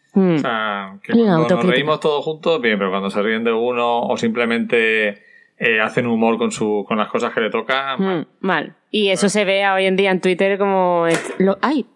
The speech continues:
Speaker 2: Pues sí.
Speaker 1: perdón, lo que está ocurriendo, etcétera. Pero bueno, en fin,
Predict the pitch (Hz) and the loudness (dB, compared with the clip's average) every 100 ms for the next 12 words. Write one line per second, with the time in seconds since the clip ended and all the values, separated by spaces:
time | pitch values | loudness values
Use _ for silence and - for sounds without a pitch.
0 | _ - - - 190 151 156 - - - | _ -12 -8 -2 0 0 -2 -10 -18 -4
1 | 220 220 214 214 202 190 185 185 180 - | 0 0 0 2 2 0 0 0 0 0
2 | 185 170 165 196 202 185 175 170 - - | 2 2 2 2 0 2 0 0 0 0
3 | 165 - _ 180 208 208 - - - 208 | -2 -6 _ 0 2 0 -2 -10 -4 0
4 | 202 208 | 2 0